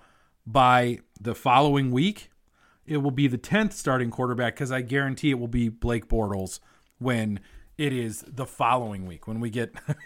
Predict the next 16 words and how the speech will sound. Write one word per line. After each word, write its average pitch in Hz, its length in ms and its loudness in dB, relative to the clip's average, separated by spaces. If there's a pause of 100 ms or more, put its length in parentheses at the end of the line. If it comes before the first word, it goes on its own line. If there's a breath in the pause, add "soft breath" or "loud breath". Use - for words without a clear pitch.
(140)
<laughs> - 500 -18
we 151 100 -4
get 160 100 4
out 165 120 8
of 175 60 2
week 175 140 2
four 180 240 2
and 165 80 0
into 165 160 2
week 160 180 2
five, 127 520 4 (440)
if 151 240 -2
Drew 147 240 0
Lock 170 260 8
isn't 175 220 4
ready, 135 420 2